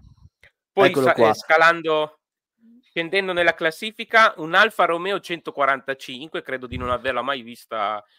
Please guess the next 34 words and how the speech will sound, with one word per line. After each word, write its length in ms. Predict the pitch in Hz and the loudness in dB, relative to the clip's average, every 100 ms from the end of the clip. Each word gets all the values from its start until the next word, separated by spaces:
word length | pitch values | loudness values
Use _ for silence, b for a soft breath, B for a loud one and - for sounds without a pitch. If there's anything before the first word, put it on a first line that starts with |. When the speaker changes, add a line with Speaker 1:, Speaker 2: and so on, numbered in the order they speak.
| _ | _
Speaker 1:
cre-, 180 | - 127 | -14 -12
e 100 | 117 | -12
infatti 300 | 123 123 127 | -6 -6 -6
è 40 | 117 | -6
una 100 | 110 | -8
Racing 260 | 110 113 | -8 -16
Star, 300 | - 110 101 | -8 -4 -4
poi 120 | 107 | -6
non 100 | 104 | -12
averla 260 | 104 110 113 | -10 -8 -8
mai 220 | 120 135 | -6 -8
vista 280 | 117 110 123 | -12 -16 -16
praticamente 760 | 107 - 117 113 110 - 110 - b b | -16 -16 -12 -12 -12 -12 -12 -12 b b
nei 220 | 123 143 | -10 -4
rally, 500 | 139 143 160 196 196 135 | 0 -2 -4 -10 -12 -16
lì 160 | 123 | -18
ci 180 | - 131 | -16 -14
tra 280 | 127 120 117 131 | -2 -2 -2 -4
Gianluca, 760 | 135 139 131 139 - 180 240 b b b - | -8 -8 -10 -8 0 2 2 b b b -6
una 260 | 233 202 147 | 0 2 0
Fiat 440 | - 233 233 - | 0 0 0 0
Panda, 720 | - 127 113 117 135 190 302 - _ - | 2 4 2 0 0 0 0 -10 _ 0
Valella 800 | 123 120 113 113 120 117 - _ | 0 2 -2 -2 -4 -4 -6 _
Carmelo, 840 | 117 117 113 107 107 139 214 262 _ _ _ _ _ - | -8 -8 -10 -10 -8 -6 -8 -10 _ _ _ _ _ -14
con 180 | 110 107 _ - | -14 -14 _ -12
la 260 | 101 101 | -8 -6
A 140 | - 165 | -4 -4
cinque, 440 | - 143 156 214 | -6 -12 -6 -6
e 140 | 180 160 | -4 0
per 300 | 226 226 - | 4 2 0
chiudere, 580 | 170 131 131 151 202 - | -8 -2 0 2 0 -2
e 180 | 139 | -6
io 180 | 135 165 | -4 -4
direi 440 | 143 139 127 131 | -2 -2 -2 -4